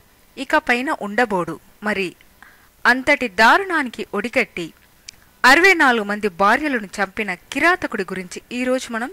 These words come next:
తెలుసుకుందాం. పదహారు వందల యాభై తొమ్మిదిలో ఆదిల్ షాకి ఛత్రపతి శివాజీకి యుద్ధం జరిగింది. అంతకుముందు ఎన్నో యుద్ధాలలో గొప్ప యోధుడిగా నిలిచిన అఫ్జల్ ఖాన్ని ఆదిల్ షాకి సైన్యాధ్యక్షుడిగా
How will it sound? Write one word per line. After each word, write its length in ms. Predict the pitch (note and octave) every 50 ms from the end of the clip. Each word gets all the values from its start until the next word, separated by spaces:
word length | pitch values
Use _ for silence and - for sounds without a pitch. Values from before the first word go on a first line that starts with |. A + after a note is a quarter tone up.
| G4 _ -
తెలుసుకుందాం. 600 | G3 F3+ F3+ - - - - E3 D#3+ D#3 D#3 - - _ _ _ _ _ _ _ _ _ _ _ _ - - - _ _ _ - _ _ _ -
పదహారు 440 | D4 D#4 F#4 F#4+ F4+ G4 F#4 D#4+ B3+
వందల 220 | A3+ G#3 G3 F#3+ F#3 F3+ F3+ F3
యాభై 220 | F3+ G#3+ B3 C#4 C4 -
తొమ్మిదిలో 380 | G3+ F3+ F3 E3 E3 D#3+ E3+ D#3+ - _ _ _ _ _ _ _ _ _ _ _ -
ఆదిల్ 340 | B3 C4+ D#4 D4 G4 G4+ G4 -
షాకి 360 | - A#3 F#3+ F3 - F#3 F3 F3 - _ _ - _ _ _ _ _ _ _ _ -
ఛత్రపతి 500 | - E4+ E4+ - G#4 G#4 - D#4+ - A3 G#3 -
శివాజీకి 480 | - G#3+ A3 A#3+ B3+ - - - C4 C#4+ C4+ G3
యుద్ధం 240 | F3 D#3+ G#3+ A#3 A3+ G3+
జరిగింది. 420 | F#3 F3 E3+ D3 D#3+ E3 D#3 D#3+ D#3 - _ _ _ _ _ _ _ _ _ _ _ _
అంతకుముందు 600 | A3+ C4+ D4+ E4 - A4 G#4 D#4+ C#4+ C4 A#3 - - - - A#3+
ఎన్నో 220 | C#4 D#4 F4+ G4 F#4 D4+ A#3
యుద్ధాలలో 480 | A3+ F3+ E3+ B3+ B3 A#3 G#3+ G3 G3 G3 F#3 F3+ -
గొప్ప 220 | C4 C#4 - - E4+ D4+ C4
యోధుడిగా 420 | A#3 A3 G3+ G#3 G#3 G#3 G3 G#3 G3 F#3
నిలిచిన 300 | F#3 F#3 - - G#3 G3+ - - - G3
అఫ్జల్ 340 | G3 G3 G#3 - E4 D4 - - -
ఖాన్ని 340 | F3+ E3 D#3+ D#3 D#3 D#3 F#3 _ _ _ _ _ _ _ - - _ _ _ - C4 D4
ఆదిల్ 260 | F4+ F4 G#4 G4+ - -
షాకి 340 | A#3 G3+ F3+ - - E3+ E3 - _ _ _ _ _ _ _ -
సైన్యాధ్యక్షుడిగా 1040 | - - - - D#4+ E4 G4 A4 A4 G4+ D4 G#3 G#3 F#3+ - - A#3+ A3 A3 A3+ D4